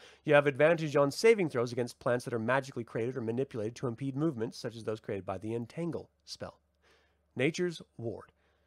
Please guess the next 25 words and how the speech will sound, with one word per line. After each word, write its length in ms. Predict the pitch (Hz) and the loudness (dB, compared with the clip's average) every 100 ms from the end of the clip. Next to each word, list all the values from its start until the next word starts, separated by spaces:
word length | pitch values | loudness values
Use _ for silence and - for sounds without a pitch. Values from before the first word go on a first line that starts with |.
| _ - | _ 0
When 140 | 262 | 2
you 120 | 285 | 2
reach 260 | 233 185 - | 0 -4 -4
tenth 320 | 208 247 - | 0 0 0
level, 240 | 98 107 | -4 -2
you 160 | 160 156 | -2 -2
can't 540 | - - 247 165 - - 127 | -4 2 2 2 -6 -12 -4
be 160 | 170 | -2
charmed 560 | 156 - 147 147 165 175 _ - | -2 4 6 6 2 -4 _ 2
or 260 | 127 240 | 8 8
frightened 540 | 247 214 160 147 156 151 _ - | 8 4 4 2 -2 -4 _ 0
by 160 | 123 - | 2 4
elements 520 | 185 208 208 208 - - _ _ | 4 4 4 0 -4 -14 _ _
or 220 | - 113 | -4 -2
fey, 420 | 120 - 160 87 - - - - | 0 2 2 2 -8 -20 -12 -4
and 100 | 113 | 2
you 80 | 120 | 6
are 100 | 120 | 6
immune 380 | 117 139 196 143 | 6 4 4 2
to 60 | |
poison 480 | - - 254 127 127 | 0 -2 -2 -2 -2
and 240 | - 175 156 | 4 4 4
disease. 640 | 127 120 208 120 - - - _ _ _ _ 127 | -2 -4 -6 -8 -10 -14 -14 _ _ _ _ -2
Nature's 320 | 110 - - | -2 -4 -4
Sanctuary. 560 | 147 147 - 82 85 | -2 -2 -6 -12 -14